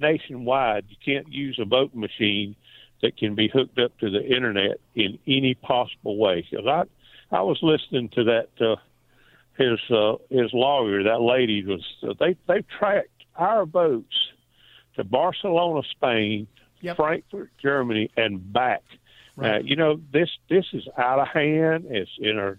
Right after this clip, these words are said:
Speaker 1: we, we're talking about the end of our nation if we don't get a handle on this right here.
Speaker 2: I'll tell you what else, uh, he should do, and this will never happen,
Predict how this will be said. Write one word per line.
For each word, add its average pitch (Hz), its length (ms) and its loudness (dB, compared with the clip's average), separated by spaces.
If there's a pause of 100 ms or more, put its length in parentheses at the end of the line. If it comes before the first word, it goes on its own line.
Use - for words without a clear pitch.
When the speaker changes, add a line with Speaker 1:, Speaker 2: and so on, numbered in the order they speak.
(160)
Speaker 1:
we, 104 340 -10
we're 110 140 -6
talking 139 400 -2
about 127 380 0 (540)
the 120 300 2
end 156 160 0
of 147 120 2
our 147 180 2
nation 120 420 0
if 87 160 -12
we 98 100 -6
don't 104 260 0
get 110 100 -2
a 110 80 2
handle 120 380 -2
on 110 120 -4
this 107 140 -2 (100)
right 95 220 0
here. - 240 -14 (360)
Speaker 2:
I'll 165 140 -2
tell 254 160 -2
you 214 80 0
what 180 140 -4
else, 180 360 -2
uh, 127 280 -6 (540)
he 165 160 -4
should 139 260 -4
do, 120 380 -10
and 185 260 -4
this 214 200 -2
will 170 100 -2
never 127 260 -8
happen, 139 540 -8